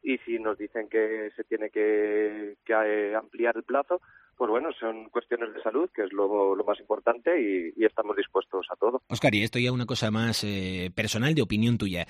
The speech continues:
Speaker 2: Si
Speaker 1: Ujú.
Speaker 2: estos partidos que se suspenden ahora, ¿cuándo crees que se podrían, eh, restablecer? ¿Cuándo se podrían jugar?
Speaker 1: Sí, eh, mi opinión, claro, variará, eh, con respecto al tiempo que estemos,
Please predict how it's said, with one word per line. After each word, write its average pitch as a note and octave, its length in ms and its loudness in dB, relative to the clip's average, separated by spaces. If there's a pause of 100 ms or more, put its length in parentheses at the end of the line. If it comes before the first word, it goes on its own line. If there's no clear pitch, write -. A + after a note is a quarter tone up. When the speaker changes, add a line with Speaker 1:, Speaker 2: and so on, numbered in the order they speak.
(220)
Speaker 2:
Si G2+ 640 0
Speaker 1:
Ujú. - 80 -8
Speaker 2:
estos B2 180 -2
partidos C3+ 340 0
que C3 80 -4
se B2 100 -2
suspenden A2+ 480 -4
ahora, B2+ 180 -2
¿cuándo A2 260 -2
crees A#2 160 -6
que G2+ 80 -8
se G2+ 100 -4
podrían, G2 760 -4
eh, D#2 440 -8 (100)
restablecer? F2 600 -8
¿Cuándo F2 180 -8
se G2+ 120 -6
podrían F#2+ 200 -8
jugar? B2 240 -10 (1000)
Speaker 1:
Sí, - 120 2
eh, A#2 540 8
mi A#2+ 300 2
opinión, C3 560 2
claro, D3 280 6
variará, A#2+ 720 2 (140)
eh, A#2+ 260 0
con A#2+ 140 -6
respecto A2 400 -8
al - 80 2
tiempo F#3 240 -4
que C#3 80 -2
estemos, A2 680 0